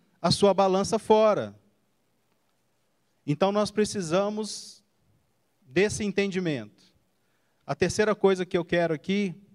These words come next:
falar a respeito dessa epístola é que Paulo, que João observa pra nós aqui a respeito de que os, os irmãos estavam tendo dificuldade com as coisas do mundo.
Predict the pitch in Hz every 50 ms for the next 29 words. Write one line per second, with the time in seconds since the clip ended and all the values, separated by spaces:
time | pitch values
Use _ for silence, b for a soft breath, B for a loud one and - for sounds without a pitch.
0 | _ _ _ _ _ _ _ _ _ _ _ _ _ _ _ _ _ _ _ _
1 | - 131 127 131 139 143 139 131 117 123 131 - - - 143 147 - - 127 135
2 | - - 123 - - 175 190 185 185 - 131 120 107 98 107 _ _ _ _ _
3 | _ _ - 139 143 - _ - 180 170 - - 160 165 170 185 196 196 202 -
4 | - - 156 135 123 135 147 165 190 190 180 151 147 - - 165 160 165 160 165
5 | 156 160 147 143 143 139 147 131 135 131 - - 165 170 190 196 202 b b b
6 | b b b b b b b b _ - 147 151 160 151 - - - 170 170 170
7 | 170 156 160 - 185 175 165 139 - - - 160 151 143 156 147 139 151 156 175
8 | 170 - 170 165 170 160 - 175 170 175 156 - - 165 - 156 143 151 156 160
9 | - - - 214 - - - 165 165 165 156 151 170 170 165 165 175 170 151 131
10 | 110 104 104